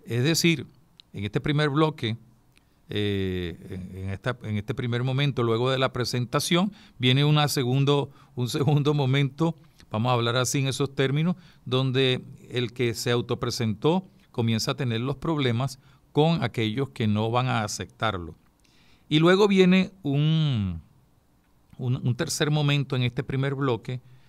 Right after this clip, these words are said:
con dos relatos, el de la elección de los doce,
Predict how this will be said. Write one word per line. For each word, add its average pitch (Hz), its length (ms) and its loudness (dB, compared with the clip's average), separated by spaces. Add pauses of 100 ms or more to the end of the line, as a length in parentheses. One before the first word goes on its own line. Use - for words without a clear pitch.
(340)
con 123 200 2
dos 151 200 2
relatos, 156 800 0 (560)
el 117 160 -2
de 117 100 2
la 113 120 2
elección 113 400 -2
de 139 80 0
los 147 140 2
doce, 131 460 0